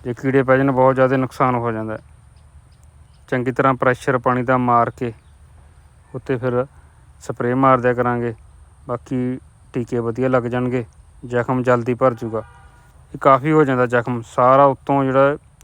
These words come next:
ਟਿਸ਼ੂ ਹੈ ਇਹਦਾ ਸਾਰਾ ਡੈੱਡ ਹੋ ਕੇ ਡਿੱਗਿਆ, ਬਹੁਤ ਵੱਡਾ ਮੋਗਾ ਹੋ ਗਿਆ ਅੰਦਰ ਤੱਕ। ਇਹ ਹੌਲੀ ਹੌਲੀ ਭਰੂਗਾ, ਜਲਦੀ ਵਾਲਾ ਕੇਸ ਨਹੀਂ ਹੈਗਾ,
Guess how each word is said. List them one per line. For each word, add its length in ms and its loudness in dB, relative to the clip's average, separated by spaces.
ਟਿਸ਼ੂ 380 -4
ਹੈ 40 2
ਇਹਦਾ 220 0
ਸਾਰਾ 340 2
ਡੈੱਡ 260 0
ਹੋ 160 -2
ਕੇ 160 -4
ਡਿੱਗਿਆ, 340 -8
ਬਹੁਤ 200 0
ਵੱਡਾ 280 2
ਮੋਗਾ 320 0
ਹੋ 140 2
ਗਿਆ 120 -2
ਅੰਦਰ 180 -6
ਤੱਕ। 300 -10
ਇਹ 80 -4
ਹੌਲੀ 240 2
ਹੌਲੀ 180 0
ਭਰੂਗਾ, 420 -2
ਜਲਦੀ 380 0
ਵਾਲਾ 180 4
ਕੇਸ 240 0
ਨਹੀਂ 140 -2
ਹੈਗਾ, 280 -2